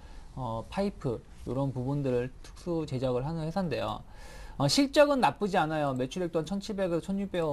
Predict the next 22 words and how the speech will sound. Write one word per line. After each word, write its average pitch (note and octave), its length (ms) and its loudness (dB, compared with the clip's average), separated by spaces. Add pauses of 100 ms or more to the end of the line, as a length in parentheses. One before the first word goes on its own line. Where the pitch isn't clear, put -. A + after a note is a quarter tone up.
(180)
정도 B2+ 300 -2
유지가 A#2+ 320 0
되고 C3+ 240 -4
있고 D3+ 320 0
영업이익도 C3 800 -2
한 C3+ 120 -4
십 - 200 -10
퍼센트 F3+ 300 -4
정도, B2+ 340 -4
백오십억 C3+ 500 -4
정도 C3 180 -6
유지가 A#2+ 160 -2
나오고 B2+ 280 -4
있습니다. A#2+ 440 -8 (440)
근데, D3+ 340 6 (680)
어, D3+ 440 6
뭐 C3+ 280 2
철도 G3+ 840 6
테마가 G3+ 380 0
불면은 C#3+ 500 -4
거기에 C#3 220 -2
같이 B2+ 340 -6